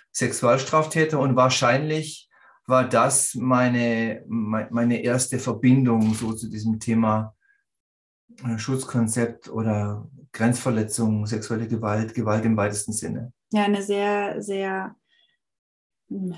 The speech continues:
Speaker 2: interessante, aber ich stelle mir auch vor, eine sehr herausfordernde Tätigkeit,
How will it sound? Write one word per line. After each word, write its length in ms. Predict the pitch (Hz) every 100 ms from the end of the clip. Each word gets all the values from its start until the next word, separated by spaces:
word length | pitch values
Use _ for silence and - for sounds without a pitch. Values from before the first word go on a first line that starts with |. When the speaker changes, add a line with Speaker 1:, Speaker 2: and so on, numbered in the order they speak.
| -
Speaker 2:
interessante, 760 | 208 202 202 - 202 262 247
aber 260 | 202 202 196
ich 100 | 202
stelle 180 | - 214
mir 160 | 208
auch 140 | 202 208
vor, 100 | 202
eine 160 | 208
sehr 240 | 202 202 185
herausfordernde 1120 | 202 190 208 208 - 196 190 185 180 175 175 -
Tätigkeit, 920 | - - 185 185 165 - 185 175 175